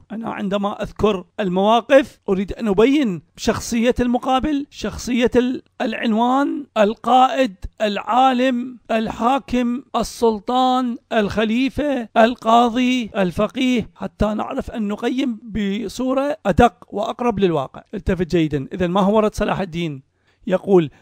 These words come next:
"فقال: والله الحق بيدك،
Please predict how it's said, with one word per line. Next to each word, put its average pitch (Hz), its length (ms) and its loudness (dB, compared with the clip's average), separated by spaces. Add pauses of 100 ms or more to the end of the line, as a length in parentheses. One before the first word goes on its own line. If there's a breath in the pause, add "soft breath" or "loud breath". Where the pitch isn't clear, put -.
"فقال: 214 720 6
والله 190 760 4
الحق 196 720 2
بيدك، 269 760 2